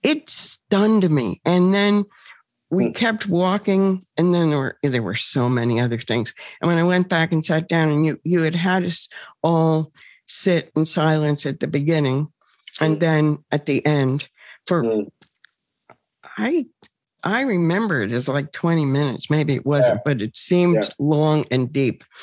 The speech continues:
Speaker 1: I mean, long for that kind of thing. And, uh, and then there were people in the room. There were about thirty people, maybe. Huh? And, um,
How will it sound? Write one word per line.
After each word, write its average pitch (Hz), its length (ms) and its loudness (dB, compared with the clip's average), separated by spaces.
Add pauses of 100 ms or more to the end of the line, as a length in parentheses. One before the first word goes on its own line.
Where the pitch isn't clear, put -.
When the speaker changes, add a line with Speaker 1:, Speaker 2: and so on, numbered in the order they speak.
(340)
Speaker 1:
I 151 40 2
mean, 143 280 4
long 135 240 4
for 113 360 -6
that - 280 -2 (380)
kind 147 220 0
of 147 80 -2
thing. 139 340 -2
And, 156 300 2 (960)
uh, 170 440 0 (680)
and 214 180 -2
then 208 580 0 (840)
there 226 160 0
were 247 140 0
people 294 460 0
in 220 200 2
the 185 80 2
room. 156 680 0 (380)
There 247 100 -2
were 269 40 -4
about 214 320 -2
thirty 160 760 0
people, - 340 -4
maybe. - 540 -4
Huh? 185 140 -2 (480)
And, 175 320 2
um, 165 420 0